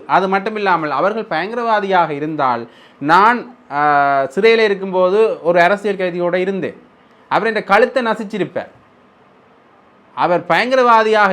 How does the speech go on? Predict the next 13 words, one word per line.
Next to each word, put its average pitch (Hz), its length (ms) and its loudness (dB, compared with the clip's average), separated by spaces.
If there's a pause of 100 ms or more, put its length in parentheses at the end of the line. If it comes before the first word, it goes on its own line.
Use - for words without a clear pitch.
இல்லாதபடியே 190 560 2
அவரோடு 220 320 0
நான் 180 200 -4
நட்பாக 170 440 -2
பழகினேன். 156 400 -4
உண்மையிலேயே 175 340 -4
அவரோடு 160 300 -4
பழகுகின்ற 185 400 -2
பொழுது 160 220 -4 (100)
அவர்கள் 156 280 -2
பயங்கரவாதி 160 560 -4
மாதிரி 147 160 -8 (120)
தெரியலை 202 440 -2